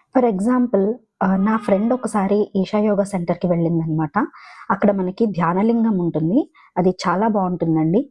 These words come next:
అక్కడ కూర్చుని అందరూ కూడా మెడిటేషన్ అయితే చేస్తూ ఉంటారనమాట. నా ఫ్రెండ్‌కి అయితే అసలు ధ్యానం చేయడం అలవాటే లేదు, కానీ తను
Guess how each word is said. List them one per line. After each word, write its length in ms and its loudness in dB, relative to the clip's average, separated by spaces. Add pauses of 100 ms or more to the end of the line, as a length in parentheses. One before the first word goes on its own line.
అక్కడ 280 -2
కూర్చుని 420 0
అందరూ 300 0
కూడా 180 0
మెడిటేషన్ 540 -2
అయితే 260 0
చేస్తూ 300 -2
ఉంటారనమాట. 720 -2 (500)
నా 180 2
ఫ్రెండ్‌కి 400 0
అయితే 200 0
అసలు 260 0
ధ్యానం 400 0
చేయడం 360 2
అలవాటే 380 0
లేదు, 260 -4 (420)
కానీ 300 2
తను 380 0